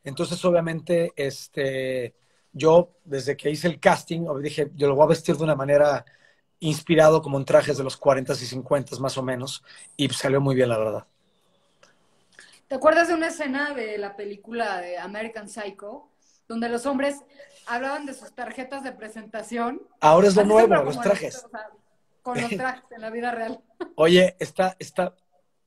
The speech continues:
Speaker 1: está muy chistoso porque, porque la vi hace dos días, justamente.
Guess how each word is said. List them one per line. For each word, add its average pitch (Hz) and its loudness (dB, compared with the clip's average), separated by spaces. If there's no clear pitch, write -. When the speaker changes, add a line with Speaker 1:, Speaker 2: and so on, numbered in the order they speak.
Speaker 1:
está 156 -4
muy 180 0
chistoso 190 -2
porque, 147 0
porque 156 0
la 156 4
vi 185 4
hace 190 4
dos 175 4
días, 160 2
justamente. 143 -4